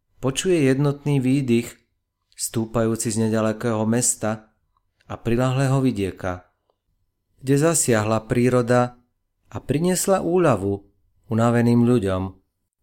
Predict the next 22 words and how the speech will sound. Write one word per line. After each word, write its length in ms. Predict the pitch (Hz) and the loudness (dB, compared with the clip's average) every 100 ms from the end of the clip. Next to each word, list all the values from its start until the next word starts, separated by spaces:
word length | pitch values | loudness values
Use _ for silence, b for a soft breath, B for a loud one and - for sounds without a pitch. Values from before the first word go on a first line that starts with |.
| _ | _
ktorí 400 | - 131 151 151 | -4 0 0 -2
tvrdo 320 | 135 139 139 | -2 0 2
dreli 640 | 113 113 117 120 123 - _ - | 2 2 4 2 0 -6 _ -6
v 60 | 101 | -2
jej 60 | 107 | 0
dosahu. 560 | 101 - 95 85 87 - _ _ _ _ _ _ _ _ - | 0 -2 -4 -6 -10 -14 _ _ _ _ _ _ _ _ -8
Všetkých, 580 | - 135 139 - 98 95 - _ _ _ _ | 0 0 0 -6 -6 -6 -14 _ _ _ _
ktorých 320 | - 120 120 - | -4 0 0 0
týmto 320 | 127 135 127 120 | 2 2 2 -2
spôsobom 640 | - 113 110 - 104 98 | -2 -2 -2 -2 -2 -2
zasiahla, 840 | 104 113 - 131 117 120 123 123 _ _ _ _ _ _ - | 0 0 0 0 0 0 -2 -4 _ _ _ _ _ _ -10
zjednotí 580 | 113 139 180 165 - 110 | -2 0 0 0 -2 -4
spoločná 800 | - - 123 123 123 - 127 127 | -4 -4 -2 0 0 0 2 2
výhovorka 960 | 127 127 113 92 95 95 110 110 - _ _ _ _ _ | 2 2 0 -2 -2 -4 -4 -4 -6 _ _ _ _ _
a 80 | - | -10
srdce 480 | 95 139 165 - 180 | -4 -4 -2 -2 0
odrazu 720 | 123 120 123 117 131 143 _ _ _ _ _ _ _ _ | -2 0 0 2 -2 -2 _ _ _ _ _ _ _ _
a 80 | - | -4
nečakane 640 | 107 147 165 175 170 170 147 | -2 0 -2 -4 -2 -2 -2
pocíti 720 | 131 131 139 135 147 - - | -2 -2 -4 -2 -4 -4 -6
mierne 400 | 107 113 117 117 | -2 0 2 2
opojenie. 800 | 117 113 98 90 90 90 90 | 0 -2 -4 -4 -4 -6 -8